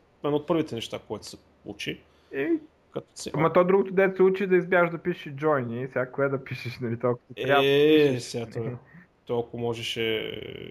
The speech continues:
Speaker 1: е, всичко да се избягва, то
Speaker 2: Да.
Speaker 1: нямаше да пишем въобще.
Speaker 2: А.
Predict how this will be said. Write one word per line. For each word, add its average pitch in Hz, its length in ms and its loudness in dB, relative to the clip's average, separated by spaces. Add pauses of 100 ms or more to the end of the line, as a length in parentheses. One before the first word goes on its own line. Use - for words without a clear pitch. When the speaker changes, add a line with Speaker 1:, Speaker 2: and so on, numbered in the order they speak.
(260)
Speaker 1:
е, 117 120 -8
всичко - 320 -8
да 120 80 0
се - 120 -6
избягва, 123 480 -4
то 139 80 -2
Speaker 2:
Да. 131 60 0
Speaker 1:
нямаше 139 280 -2
да 139 100 -6
пишем 143 260 -8
въобще. 143 420 -4 (500)
Speaker 2:
А. - 440 -8